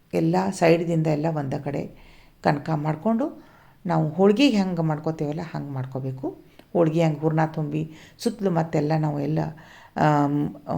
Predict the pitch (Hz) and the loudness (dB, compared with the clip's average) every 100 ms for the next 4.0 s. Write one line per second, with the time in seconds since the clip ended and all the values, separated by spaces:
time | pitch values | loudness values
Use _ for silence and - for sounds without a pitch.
0 | 151 - - 165 170 147 151 165 160 143 | -4 -6 0 2 2 0 2 0 0 -4
1 | 165 151 135 - - - - - - 175 | -4 -8 -4 -4 -4 -12 -20 -20 -6 -4
2 | 131 - 135 135 214 185 165 185 160 139 | -2 -4 -6 -4 0 0 0 -2 -2 -2
3 | 147 139 143 135 135 143 135 131 147 | -4 -6 -6 -6 -8 -8 -6 -4 0